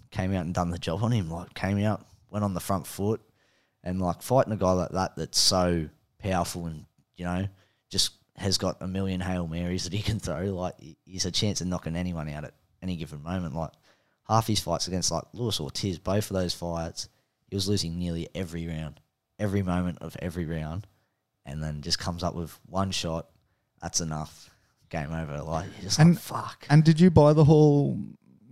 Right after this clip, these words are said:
Speaker 2: kind of excuse, I guess, of his walkout, uh,
Speaker 1: Nah, that's the
Speaker 2: suit?
Speaker 1: most, most ridiculous thing I've ever heard in my life. Like, I heard, <sighs> I can't remember, it was, I think it was a British fighter, and, like, they got all the, uh,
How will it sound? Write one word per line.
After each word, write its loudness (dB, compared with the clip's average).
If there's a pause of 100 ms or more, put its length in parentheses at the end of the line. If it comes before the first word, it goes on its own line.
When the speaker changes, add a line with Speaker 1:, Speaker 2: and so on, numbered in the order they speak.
(220)
Speaker 2:
kind 8
of 8 (440)
excuse, 2
I 4
guess, 2
of 4 (960)
his 8
walkout, 6 (440)
uh, 0
Speaker 1:
Nah, 4
that's 4
the 4
Speaker 2:
suit? 10
Speaker 1:
most, 8 (380)
most 2
ridiculous 2
thing 2
I've 0
ever -4
heard -6
in -8
my -8
life. -10
Like, -6 (1080)
I 4
heard, 4
<sighs> -20
I -8
can't -2
remember, -2
it -6
was, -4
I -6
think -4
it 2
was 0
a -2
British -4
fighter, -2 (580)
and, -6
like, -2
they 2
got 0
all 0
the, -4
uh, -2